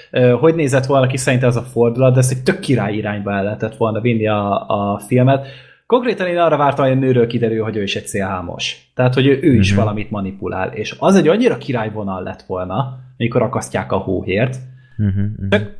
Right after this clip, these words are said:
Speaker 1: végül nem. Nem húzták
Speaker 2: Hát, ö,
Speaker 1: ezt meg.
Speaker 2: na, az a baj, hogy meg-, megjelenik egy plusz karakter,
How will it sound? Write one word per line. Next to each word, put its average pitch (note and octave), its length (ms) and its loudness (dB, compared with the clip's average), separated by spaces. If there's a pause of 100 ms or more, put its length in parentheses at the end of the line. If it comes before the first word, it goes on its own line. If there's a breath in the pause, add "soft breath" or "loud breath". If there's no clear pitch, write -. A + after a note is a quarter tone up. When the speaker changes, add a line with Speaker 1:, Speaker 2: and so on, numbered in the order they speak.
(240)
Speaker 1:
végül G3 240 2
nem. B2 440 0 (540 loud breath)
Nem D3+ 160 2
húzták B2 340 -2
Speaker 2:
Hát, - 20 -6 (100)
ö, - 40 -8
Speaker 1:
ezt - 240 -10
meg. - 240 -2 (300 loud breath)
Speaker 2:
na, A#2+ 160 0
az B2+ 120 0
a C3 60 2
baj, A#2+ 140 4
hogy A#2 160 2
meg-, B2+ 280 -4
megjelenik A#2+ 500 0
egy G2+ 320 -2
plusz - 200 2
karakter, F#2+ 840 -4